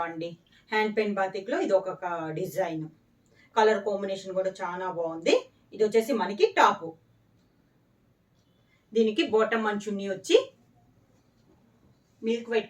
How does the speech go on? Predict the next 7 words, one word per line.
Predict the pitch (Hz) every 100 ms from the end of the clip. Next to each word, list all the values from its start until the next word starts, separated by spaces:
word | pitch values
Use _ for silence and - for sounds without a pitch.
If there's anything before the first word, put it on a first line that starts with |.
| 202
కాంబినేషన్ | 190 190 190 208 233
లో | -
బాటమ్ | 202 196 190 240
and | 330
చున్నీ. | 285 156 156 _ _ - _ _ _ _ _ _ _ _ - _ _ _ _ _ _ _ _ _ _ _ _ _ _ _ _ _ _ _ _ _ 480 480 453 _ _ _ _ _ _ _ _ _ _ _
ఫుల్ | 247 220 -
సెట్. | 190 -